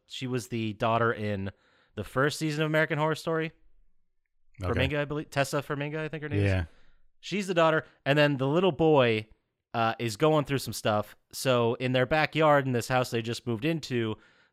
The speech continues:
Speaker 1: there was, like, a, a, a survivalist bunker that got half built. And
Speaker 2: Oh,
Speaker 1: just,
Speaker 2: I,
Speaker 1: like,
Speaker 2: I,
Speaker 1: the, the person sold it.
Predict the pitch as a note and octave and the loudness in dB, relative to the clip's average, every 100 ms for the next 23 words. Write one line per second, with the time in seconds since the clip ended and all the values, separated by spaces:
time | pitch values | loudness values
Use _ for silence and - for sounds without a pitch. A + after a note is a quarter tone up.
0 | - B2+ B2+ A#2+ B2 B2 A#2+ - A2+ A2+ | 0 2 2 2 2 2 0 -2 -2 0
1 | G#2+ G#2+ - - A2 - A2 G2+ - B2+ | 0 -2 -6 -4 -4 -2 -6 -6 -4 -2
2 | G#2+ B2 B2+ C3 C3 - C3+ B2+ D3 B2+ | 2 2 2 0 -2 0 -2 0 -2 0
3 | A#2 - A2 A2 - A2+ G#2 - G#2 A2+ | -2 0 -2 -2 -2 -2 -2 -4 -6 -6
4 | - - _ _ - - - - _ _ | -6 -18 _ _ -20 -20 -20 -20 _ _
5 | _ _ - B2+ A#2+ D3+ A2 C3 D3 C#3 | _ _ -4 0 4 8 8 8 8 6
6 | C#3+ C#3+ D3+ - A2+ A2+ G#2+ A#2 | 2 2 2 2 -2 -4 -2 -4